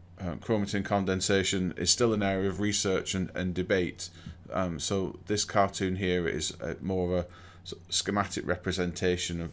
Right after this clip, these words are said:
of what we expect to take place. Here's an electron micrograph, um, showing a chromatin template, um,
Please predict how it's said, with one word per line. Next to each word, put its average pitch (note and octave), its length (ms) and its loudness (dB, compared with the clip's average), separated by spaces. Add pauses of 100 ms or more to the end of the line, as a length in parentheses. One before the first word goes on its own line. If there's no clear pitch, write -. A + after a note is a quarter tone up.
of E2 160 -4
what F2 160 0
we F2 140 0
expect - 600 -2 (140)
to - 120 -14
take - 280 -6
place. - 400 -6 (2000)
Here's B2+ 260 4
an A#2+ 60 0
electron G#2+ 440 4
micrograph, B2 840 2 (100)
um, F2+ 380 -2
showing A2+ 580 4 (260)
a F2 80 -4
chromatin G#2 520 0
template, A2+ 800 2 (120)
um, F2+ 420 -2